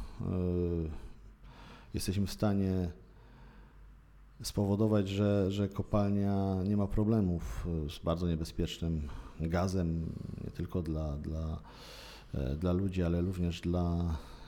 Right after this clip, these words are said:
e, dla klimatu. E, i takie rozwiązania nasza spółka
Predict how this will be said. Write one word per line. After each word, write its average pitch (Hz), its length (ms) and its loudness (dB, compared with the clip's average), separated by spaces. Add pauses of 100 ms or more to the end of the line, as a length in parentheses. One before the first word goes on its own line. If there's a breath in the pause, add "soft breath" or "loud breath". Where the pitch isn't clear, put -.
e, 82 580 -2
dla 87 140 0
klimatu. 98 640 0 (840 loud breath)
E, 98 400 2
i 107 60 -2
takie 117 280 2
rozwiązania 104 800 4
nasza 98 240 0
spółka 98 540 0